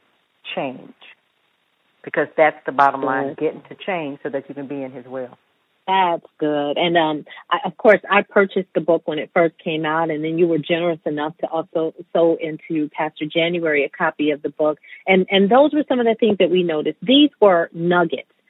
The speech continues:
Speaker 2: you know, and, and that's
Speaker 1: Nuggets.
Speaker 2: what made it so, uh, that's what made it kinda come off the page, is when you have things in bite-sized, um, ways to be able to chew and to process, you're nine, nine times out of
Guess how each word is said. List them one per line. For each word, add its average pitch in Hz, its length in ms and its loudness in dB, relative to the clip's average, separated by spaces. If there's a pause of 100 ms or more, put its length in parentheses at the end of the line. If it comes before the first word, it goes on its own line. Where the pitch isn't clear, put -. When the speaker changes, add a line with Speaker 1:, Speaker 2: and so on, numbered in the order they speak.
(260)
Speaker 2:
you 208 120 8
know, 185 220 4
and, 196 260 0
and 220 160 0
that's 294 180 2
Speaker 1:
Nuggets. 285 180 0
Speaker 2:
what 285 100 0
made 233 280 2
it 208 160 2 (220)
so, 214 420 4
uh, 190 260 0
that's 247 180 2
what 294 80 -4
made 277 160 -2
it 247 140 -4
kinda 226 180 -4
come 247 160 -6
off 220 160 -2
the - 80 -4
page, 254 460 0 (260)
is 208 120 2
when 302 200 2
you 381 180 8
have 285 260 2
things 240 320 0
in 208 140 0
bite-sized, 233 800 0 (160)
um, 180 580 -6 (220)
ways 226 400 6
to 233 60 0
be 208 120 4
able 190 140 2
to 180 80 -6 (180)
chew 254 400 2
and 190 180 0
to 185 80 -10
process, 247 720 2 (360)
you're 226 260 6
nine, 254 460 0 (180)
nine 311 380 -2
times 269 320 -6
out 220 140 -2
of 190 100 -6